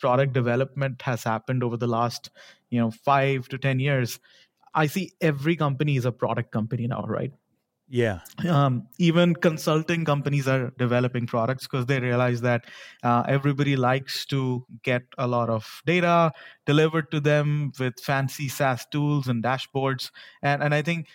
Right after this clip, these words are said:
Speaker 1: this is where, uh, the Achilles heels lies, right? So since we have suddenly created a huge engineering dependency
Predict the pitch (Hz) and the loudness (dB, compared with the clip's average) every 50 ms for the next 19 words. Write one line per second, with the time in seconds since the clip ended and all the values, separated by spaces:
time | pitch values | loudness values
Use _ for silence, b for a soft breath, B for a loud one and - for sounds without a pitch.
0 | b b b _ _ _ - 139 156 151 - 190 180 156 135 139 147 151 151 151 | b b b _ _ _ -4 0 0 0 2 0 -2 -2 0 2 2 4 6 6
1 | 147 147 151 147 120 127 135 131 127 127 123 120 98 - - - 139 135 - - | 6 4 4 2 2 2 2 4 4 4 4 2 0 -2 -4 -4 -4 -4 -2 0
2 | 143 143 143 147 135 - - - - 131 127 131 135 127 - - 117 110 110 - | 2 2 4 2 2 0 -4 -6 -4 -2 0 0 0 0 -2 -2 -2 -2 -2 -2
3 | - - 107 107 - - 80 80 104 135 - - - 139 131 123 127 B B B | -4 -4 -6 -8 -8 -6 -6 -4 -4 -6 -8 -6 -2 -2 -2 -2 -2 B B B
4 | B B - 165 165 160 - - 165 175 156 135 147 156 160 160 156 - - - | B B -4 -2 -2 -2 -4 -6 -4 -2 -2 0 2 2 2 2 0 -4 -16 -16
5 | - - - 151 151 165 170 170 175 165 - 156 151 151 143 156 156 151 147 143 | -8 -4 -2 -2 -2 -2 -4 -6 -6 -6 -6 -4 -2 -2 -2 -2 0 0 0 0
6 | 131 - - - - - 147 151 156 156 165 165 139 139 - _ 135 131 131 135 | 0 -2 -8 -18 -16 -12 -10 -8 -6 -6 -6 -6 -6 -10 -8 _ -2 0 2 2
7 | 127 139 143 143 143 143 143 147 143 147 139 131 123 - 127 123 127 131 135 139 | 2 2 0 0 2 2 2 2 0 0 -2 -2 -2 -2 -2 0 0 0 0 -2
8 | 127 - 143 139 135 131 | -2 -2 -2 0 0 0